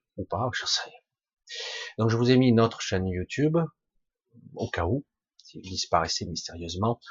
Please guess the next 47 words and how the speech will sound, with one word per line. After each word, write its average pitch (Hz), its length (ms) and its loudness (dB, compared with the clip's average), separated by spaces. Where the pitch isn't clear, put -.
ou 120 100 -4
si - 200 2
elle 131 100 4
était 120 160 0
bloquée, 110 500 2
parce - 140 -14
qu'elle 87 140 -10
pourrait 104 220 -4
être 101 60 -10
bloquée, 101 380 -6
cette - 220 -10
chaîne. - 260 -8
Euh, 92 680 8
et 131 260 6
j'ai 92 120 0
aussi 85 240 2
la 101 80 6
chaîne 101 200 0
Odyssée, 95 360 -2
pour - 160 -12
ceux - 80 -8
qui 87 120 -10
connaissent, 98 360 0
il 104 60 0
y - 20 2
a 107 40 0
les 110 120 0
liens 92 260 -2
donc 90 120 -12
en - 80 -10
dessous. - 320 -14
Alors, 113 300 8
juste 151 260 2
parce - 160 2
que 123 80 0
j'ai 117 140 6
énuméré, 113 440 6
c'était 127 380 0
clair 131 240 2
et 113 60 6
net, 110 160 6
j'aurais 143 240 2
dû 156 100 0
vous 135 120 4
le 120 80 8
copier, 120 440 4
euh, 95 140 0